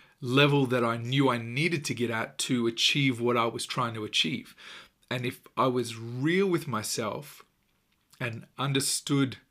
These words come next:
what, what under-, what, what, what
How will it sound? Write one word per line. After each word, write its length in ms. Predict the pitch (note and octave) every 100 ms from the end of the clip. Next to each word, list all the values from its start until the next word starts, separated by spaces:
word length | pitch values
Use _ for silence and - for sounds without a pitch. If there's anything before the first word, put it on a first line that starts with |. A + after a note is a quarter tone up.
| _ _ _ _ _ _ _ _ _ _ G#4 F#4 - _ _ _ _ _ _ _ -
what, 440 | B2 C3 C#3+ - _ _ _ _ _ _ _ _ _ - - _ _ _ _
what 400 | C3 A2+ C#3+ D3
under-, 220 | C3 C3+ C3 -
what, 240 | C#3+ C#3+ C#3+
what, 260 | D3 -
what 280 | D3 D#3 -